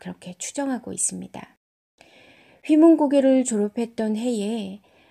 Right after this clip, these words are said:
어, 네 살 연상의 기생 박록주를 보고 한눈에 반해서 짝사랑을 시작하게 돼요. 그는 그녀를 이 년 가까이 병적으로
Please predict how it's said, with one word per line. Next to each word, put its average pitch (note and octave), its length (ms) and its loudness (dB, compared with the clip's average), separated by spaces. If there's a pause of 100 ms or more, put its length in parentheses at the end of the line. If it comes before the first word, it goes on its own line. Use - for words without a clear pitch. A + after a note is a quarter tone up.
어, F#3+ 220 -12
네 G3 160 0
살 A#3 240 0
연상의 G#3+ 600 -2
기생 G3 640 -8
박록주를 G3+ 960 -4
보고 G#3+ 520 -4 (400)
한눈에 D4 420 0
반해서 F#3+ 640 -8 (480)
짝사랑을 C4 800 -2
시작하게 C4 560 -8
돼요. G3 540 -10 (540)
그는 G#3+ 340 0
그녀를 G3+ 540 -4
이 A3 140 -4
년 B3+ 200 4
가까이 G3+ 480 -6
병적으로 G3+ 840 -8